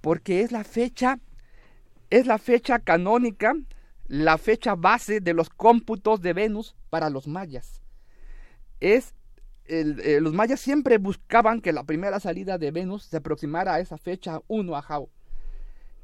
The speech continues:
que estaba en la última página del códice.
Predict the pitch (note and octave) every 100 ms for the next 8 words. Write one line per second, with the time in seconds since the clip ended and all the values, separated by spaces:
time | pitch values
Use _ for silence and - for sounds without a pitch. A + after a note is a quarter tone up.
0 | - E3+ F3 A3+ A#3 - F3 E3+ A3 A3
1 | G#3 F#3 G3 G#3+ G3 F#3+ F3+ F#3+ F#3+ G3+
2 | A3+ G3 G3 -